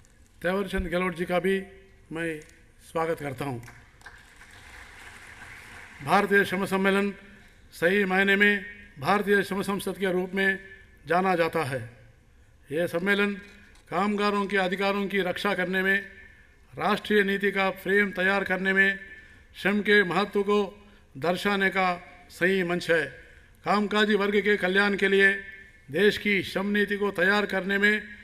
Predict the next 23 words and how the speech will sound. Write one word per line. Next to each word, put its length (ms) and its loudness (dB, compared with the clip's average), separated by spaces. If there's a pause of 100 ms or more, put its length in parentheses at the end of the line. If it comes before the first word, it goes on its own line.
(240)
इस 240 -2
त्रिपक्षीय 480 0
मंच 220 -2
का 200 0 (500)
बहुत 300 2
योगदान 400 -2
रहा 260 0
है। 200 0 (800)
आज 360 -2 (440)
भारतीय 480 2
श्रम 200 -6
सम्मेलन 380 -2
में 260 -2 (540)
विचार 340 0
विमर्श 300 -2
के 180 2 (520)
उद्घाटन 440 0
पर 140 -2 (580)
भारत 360 2
के 120 4
माननीय 440 0
प्रधानमंत्री 640 -2
की 200 -8